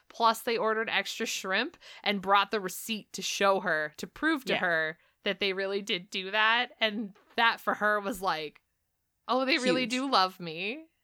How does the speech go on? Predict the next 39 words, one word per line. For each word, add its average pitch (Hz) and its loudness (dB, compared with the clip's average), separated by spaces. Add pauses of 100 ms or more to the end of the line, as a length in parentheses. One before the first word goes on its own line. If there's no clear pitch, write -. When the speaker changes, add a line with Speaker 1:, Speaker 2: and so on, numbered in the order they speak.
(280)
Speaker 2:
Yeah. 196 -4
Speaker 1:
Like, 190 -6 (100)
kind 202 -6
of 190 -8
thing, 185 -2
which 196 -8
was, 208 -8
like, 190 -8 (120)
both 214 -4
sweet 185 -8
and 185 -12
sad 170 -2
and 170 -10
adorable 165 -6
all 175 -6
at 175 -16
the 190 -14
same 165 -14
time. - -6
<laughs> - -20 (500)
Speaker 2:
Yeah. 202 -4 (160)
It - -6
showed, 320 -2
it 262 -4
showed 302 -2
really, 220 0
like, 185 -4
nice 170 -4
character - -10
development, 127 -10
'cause 180 -10
you 185 -10
could 180 -12
definitely 202 -4
see 175 -2
from 160 -12
a 160 -10
young 151 -8
age. 143 -6